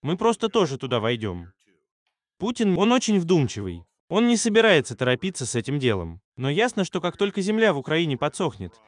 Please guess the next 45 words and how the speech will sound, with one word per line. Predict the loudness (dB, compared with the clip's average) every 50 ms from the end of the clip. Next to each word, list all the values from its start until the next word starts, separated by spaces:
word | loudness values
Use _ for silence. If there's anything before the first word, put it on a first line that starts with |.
| _ _ _
а | _ -4 -2
это | -2 -2 -2
произойдёт | 0 0 0 0 0 0 0 -2
к | -2 -2
концу | -2 -2 -2 -2 0 0
апреля, | 0 0 0 0 0 0 0 -2 -4 -6 _ _ _ _
самое | -6 -4 -2 -2 -2 -2
позднее | 0 0 0 0 2 0 -2 0
в | 0
начале | -2 -2 -2 -2 -4 -2 -2
мая, | 0 0 2 2 2 0 -2 -6 _ _ _ _
я | -6 -6 -4
думаю, | -2 -2 0 0 0 2
вы | 2 0
увидите | 0 -2 -2 -4 -6 -8 -8
крупные | -4 -4 -4 -2 0 -2 -2
передвижения | 0 -2 -4 -2 -2 -2 -2 0 0 -2 0 -2 -2
войск | -2 -2 -2 -2 -4 -8 -14 -20 _ _ _ -14
и | -14 -10
продвижение | -6 -4 -4 0 0 0 2 2 2 2 2 2 2
на | 2 2 2
юг, | 0 -2 -4 -4 -10 _
чтобы | _ -10 -8 -4 -4 -4
взять | 0 0 0 0 0
Одессу, | -2 0 0 0 -2 -2 -4 -8 -8 -8 -10 _ _ _ _
и, | -6 0
возможно, | 0 0 2 2 0 0 2 0 -2
продвижение | -2 -2 -4 -2 -2 -2 0 0 0 0 0 0 0
на | 0 -2
север, | -2 -4 -6 -6 -6 -8 -10 -14 _ _ _ _
чтобы | _ -10 -8 -6 -6 -2
завершить | 0 0 0 0 0 -2 -4 -4 -2
завоевание | -2 -2 0 2 2 2 2 0 -2
Харькова | -4 -2 -2 -2 -2 -2 -6 -8 -8 -8 -10 -10
и, | -8 -2
возможно, | -2 -2 0 0 -2 0 0 0 0
дойти | 0 -2 -2 -4 -6
прямо | -4 -2 -2 0 0 0
до | 0
реки | -2 -2 -4 -4 -6
в | -4 -4
непосредственной | -2 -2 -4 -4 -4 -4 -6 -6 -6 -8 -8 -4 -4 -2
близости | -2 -2 -4 -4 -4 -6 -6 -4
от | -6 -6 -6
Киева. | -8 -8 -8 -8 -8 -10 -12 -16